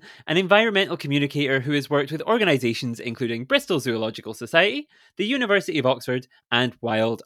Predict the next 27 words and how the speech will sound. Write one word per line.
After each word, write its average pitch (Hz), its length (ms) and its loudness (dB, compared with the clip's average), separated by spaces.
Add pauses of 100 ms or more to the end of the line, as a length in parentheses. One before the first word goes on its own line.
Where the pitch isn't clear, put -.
Earth. 123 380 -2 (480)
She - 180 -4
also 214 300 2
runs 180 240 4
her 190 140 0
own 180 220 4
website, 139 520 2
steph 143 400 0
into 113 260 -6
nature 151 360 -4
dot - 240 -12
com, 226 340 0
which 202 220 2
is 247 160 0
filled 202 320 4
with 160 200 2
all 208 160 4
sorts 175 280 2
of 131 100 -8
amazing 147 380 0
environmental 127 760 0
education 110 560 -6
content, 139 480 -2
including 117 400 -4
videos, 202 460 2 (200)
photos, 143 560 2 (120)
and 117 420 0